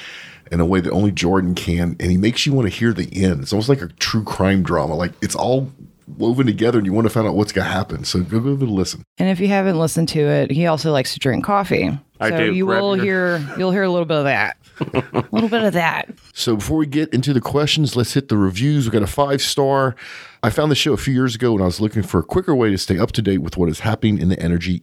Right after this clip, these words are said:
Speaker 1: industry. Like many other listeners, my time is valuable, and I'm always considering what to do during my commute from home to the office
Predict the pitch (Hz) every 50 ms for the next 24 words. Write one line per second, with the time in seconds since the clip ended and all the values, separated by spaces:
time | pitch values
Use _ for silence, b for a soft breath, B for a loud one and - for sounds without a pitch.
0 | _ - 92 87 85 - - - 62 - - b b b b b b b b -
1 | 85 82 - 101 95 95 92 76 90 131 135 123 127 135 135 - - 160 160 139
2 | 120 101 90 87 - - 107 98 92 73 85 80 - 117 120 123 127 131 123 110
3 | 87 85 92 123 147 165 160 - - 143 131 - - 123 120 104 82 80 113 -
4 | - 110 104 101 95 90 92 90 90 87 87 85 - - - - 107 113 110 -
5 | - 87 85 71 78 104 101 98 95 107 104 - 87 92 90 - 95 82 -